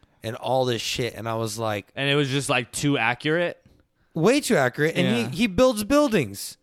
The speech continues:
Speaker 2: Uh-huh.
Speaker 1: I mean, I, I honestly don't think he's as rich as he fucking thinks he is. He's like, he's like that, he's like that
Speaker 2: <laughs>
Speaker 1: forty thousand dollar a year
Speaker 2: I'm not trying
Speaker 1: rich
Speaker 2: to get
Speaker 1: guy.
Speaker 2: political. <laughs>
Speaker 1: Yeah, yeah.
Speaker 2: I'm just saying
Speaker 1: But
Speaker 2: that they nine eleven
Speaker 1: yeah,
Speaker 2: is planned.
Speaker 1: but still,
Speaker 2: I'm not
Speaker 1: he
Speaker 2: saying who did it. I'm
Speaker 1: Yeah.
Speaker 2: just saying I,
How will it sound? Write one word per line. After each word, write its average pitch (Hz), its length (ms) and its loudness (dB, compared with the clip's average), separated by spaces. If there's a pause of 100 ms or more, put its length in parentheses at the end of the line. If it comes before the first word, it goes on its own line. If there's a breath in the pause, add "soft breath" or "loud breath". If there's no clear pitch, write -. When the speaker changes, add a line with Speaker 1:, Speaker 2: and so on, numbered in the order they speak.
(100)
Speaker 2:
Uh-huh. 123 220 -2
Speaker 1:
I 107 200 -2
mean, 151 160 0
I, 160 260 0
I 143 80 2
honestly 165 300 0
don't 135 200 -2
think 131 160 -4
he's 123 160 -6
as 110 160 -4
rich 120 300 -4
as 104 100 -8
he 104 60 -8
fucking 113 340 -8
thinks 127 240 -6
he 104 140 -6
is. 101 100 -8
He's 127 180 -6
like, 151 200 0 (180 loud breath)
he's 180 240 2
like 196 220 0
that, 165 320 2 (560)
he's 180 200 0
like 190 140 4
that 165 160 4
Speaker 2:
<laughs> - 100 -8
Speaker 1:
forty 170 280 4
thousand 156 340 2
dollar 139 320 6
a 135 60 2
year 135 80 4
Speaker 2:
I'm 233 160 6
not 220 180 6
trying 170 200 6
Speaker 1:
rich 160 100 2
Speaker 2:
to 156 80 2
get - 0 -
Speaker 1:
guy. 117 200 4
Speaker 2:
political. 165 680 2
<laughs> - 180 -8
Speaker 1:
Yeah, 160 180 4
yeah. 143 320 2
Speaker 2:
I'm 208 160 6
just 208 160 4
saying 185 160 8
Speaker 1:
But 160 80 8
Speaker 2:
that 165 260 8
they 156 140 6
nine 151 200 8
eleven 151 200 6
Speaker 1:
yeah, 156 120 6
Speaker 2:
is - 20 4
planned. 151 160 4
Speaker 1:
but - 80 -2
still, 180 240 4
Speaker 2:
I'm 214 80 4
not 240 140 6
Speaker 1:
he - 20 0
Speaker 2:
saying 240 380 0
who 254 280 6
did 269 200 4
it. 143 200 2 (180)
I'm 175 140 4
Speaker 1:
Yeah. 214 80 6
Speaker 2:
just 196 140 2
saying 214 600 4
I, 175 300 6